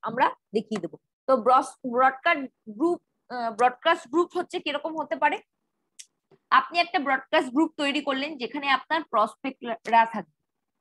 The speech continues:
যেখানে আপনি regular বেসিসে কিছু positive information share করছেন। এটা এরকম যেন না হয় খুব বড় বড় message, ছোট এবং crisp message আপনাকে share করতে হবে, যাতে হচ্ছে কোনো একটা positive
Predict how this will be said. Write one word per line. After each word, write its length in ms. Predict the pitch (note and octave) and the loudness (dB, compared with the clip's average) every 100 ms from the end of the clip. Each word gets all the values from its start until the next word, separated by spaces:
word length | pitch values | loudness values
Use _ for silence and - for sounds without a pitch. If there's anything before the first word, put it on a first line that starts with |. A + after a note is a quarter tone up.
| _ | _
যেখানে 340 | B3 D4 D#4 | -4 0 2
আপনি 380 | E4 D#4 D#4+ F#4+ - _ - | 2 0 -6 -12 -14 _ -6
regular 420 | B3+ B3 E4 F4+ | -4 2 4 4
বেসিসে 400 | C#4+ D4+ D4 F4 | 2 -4 -6 -6
কিছু 300 | - C#4 E4+ | -6 -2 -2
positive 540 | - A3+ A#3+ - D#4 C4 | 2 2 2 -6 -8 -8
information 600 | B3 A#3+ C4 B3+ C#4+ D4 | -10 -4 -4 -6 -10 -12
share 300 | - A3+ A#3 | -2 0 0
করছেন। 320 | A3+ A3 E4+ - _ _ _ _ _ - | -6 -10 -14 -16 _ _ _ _ _ -8
এটা 280 | C4+ G4 | 0 4
এরকম 420 | F#4 C#4 E4+ G4 F#4+ | 4 2 -2 -4 -2
যেন 200 | F#4+ E4+ | -4 -2
না 200 | D4 B3 | 0 0
হয় 160 | D#4 | -2
খুব 340 | F4 - A4 G#3 | -6 -4 -4 -2
বড় 240 | B3 C#4+ | 0 0
বড় 220 | D#4 D#4+ D#4+ | 0 -2 -2
message, 460 | B3 - B3+ - _ _ _ - | -4 -4 -10 -18 _ _ _ -4
ছোট 240 | F4 F4 G#4 G#4+ - - | -4 0 -2 -2 -4 -8
এবং 300 | D#4 F4 F4 _ _ _ | -6 -6 -8 _ _ _
crisp 460 | F#4 G#4+ A4+ - - | -4 -4 -4 -12 -2
message 360 | D4+ D4 E4+ | 0 0 -2
আপনাকে 360 | C4+ - C4+ C#4+ | -2 -2 -8 -10
share 280 | - A3 G#3+ | -4 -4 -2
করতে 300 | A#3+ A#3+ B3+ | -4 -4 -2
হবে, 200 | A3+ C4 _ _ _ _ - | -2 -2 _ _ _ _ 2
যাতে 460 | C4 C4 E4 E4+ | 2 4 0 0
হচ্ছে 340 | F4 E4+ - D#4+ - | -2 -6 -8 -10 -8
কোনো 180 | D4+ D#4+ | -2 -2
একটা 200 | E4+ F4 - | 0 0 2
positive 380 | A#3+ C4+ C4+ | 2 2 -4